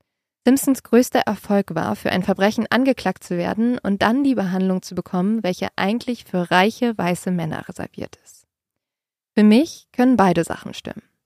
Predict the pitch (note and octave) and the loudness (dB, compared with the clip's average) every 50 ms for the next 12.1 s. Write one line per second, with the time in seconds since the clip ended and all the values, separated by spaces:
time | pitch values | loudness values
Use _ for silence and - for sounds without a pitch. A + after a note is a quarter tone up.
0 | _ _ _ _ _ _ _ _ _ _ _ _ - G#3 A#3+ - - C#4+ C4 B3 | _ _ _ _ _ _ _ _ _ _ _ _ 2 2 4 4 4 4 4 4
1 | A#3+ A3+ G3 F#3 F3+ F#3 F#3 F#3 G3 F#3+ G3 F#3+ - - - A3+ A#3+ B3+ B3+ B3+ | 2 2 2 2 2 2 0 0 -2 -2 -4 -6 -4 -2 0 2 2 2 2 2
2 | A3 G#3+ G#3 G3 F#3+ F#3+ F#3 F#3 F3+ - - - E3 - - F#3+ - - - - | 2 2 2 2 2 0 0 0 -2 -4 -6 -6 -4 -4 -4 -6 -8 -10 -12 -12
3 | - - - - - - - - - - - - - E3+ - F#3+ - - A#3 G3 | -10 -10 -10 -12 -14 -12 -10 -10 -10 -12 -12 -10 -10 -8 -8 -6 -2 -2 -2 0
4 | F#3+ F#3 G3 A#3 - - A#3 - - A#3 G3+ - - - - - - - - - | 0 -2 -4 -6 -6 -8 -8 -4 -4 -4 -4 -4 -6 -10 -12 -14 -14 -16 -16 -18
5 | - _ _ _ _ _ _ _ _ _ _ _ _ _ _ G#3+ G#3 A3 A3+ B3+ | -20 _ _ _ _ _ _ _ _ _ _ _ _ _ _ 0 0 4 4 4
6 | B3+ - - - A3+ B3+ C#4 C4 A3+ F#3+ F3 - - - F3+ F3 - - F#3+ F#3 | 2 2 0 0 2 2 2 2 2 0 0 -2 -2 -4 -4 -4 -4 -2 -2 0
7 | F#3+ G3+ G#3 G#3 G3+ - - G3+ G#3 - - A3+ - - - A3 A3 A#3 A#3+ A3+ | 0 2 2 0 0 0 0 0 0 0 -2 -6 -6 -4 -2 0 2 2 2 0
8 | A#3 G#3 - F#3 - - - - - - - - - - - - - - _ _ | 0 0 0 -2 -4 -6 -10 -10 -10 -8 -8 -8 -8 -8 -10 -10 -12 -12 _ _
9 | _ _ _ _ _ _ _ _ _ _ _ _ _ _ _ _ _ - F#3+ G3+ | _ _ _ _ _ _ _ _ _ _ _ _ _ _ _ _ _ 0 2 2
10 | F#3+ A3 G#3+ G#3 A3 B3+ D4 D4 A#3+ G3 F3+ F#3 G3 A3 A#3+ - - G3+ G3+ G#3 | 4 4 4 6 6 6 6 6 4 2 2 0 -2 -4 -6 -4 -2 0 0 2
11 | G3+ G#3+ G#3+ A#3 - G#3 G3+ G3 G3+ - - - - - - - - - - - | 2 4 4 4 4 4 4 4 4 2 0 -4 -6 -6 -6 -8 -10 -10 -12 -18
12 | - _ | -20 _